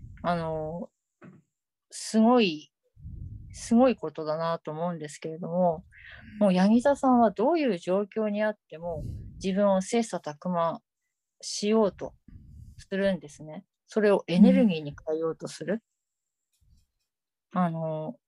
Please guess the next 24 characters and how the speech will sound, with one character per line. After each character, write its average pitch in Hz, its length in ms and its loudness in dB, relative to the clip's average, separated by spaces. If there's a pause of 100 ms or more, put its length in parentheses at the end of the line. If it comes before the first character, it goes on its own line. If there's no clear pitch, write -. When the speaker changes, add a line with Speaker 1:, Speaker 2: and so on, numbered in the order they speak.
(1500)
Speaker 1:
う 190 40 4
ー 185 680 4
ん、 226 80 -6 (1120)
本 214 180 0
当 196 120 2
に 175 320 0 (1040)
強 220 420 4
い、 143 160 -2 (500)
強 208 380 2
い 175 80 -2
と 147 140 -14
こ 160 140 -6
ろ 160 140 -2
が 139 160 -6 (180)
あ 220 120 0
る 165 120 -4
ん 151 40 -10
で - 100 -12
す - 100 -10
ね。 - 100 -8
心 294 400 2
が 170 140 2
強 160 420 -6
い。 156 240 -10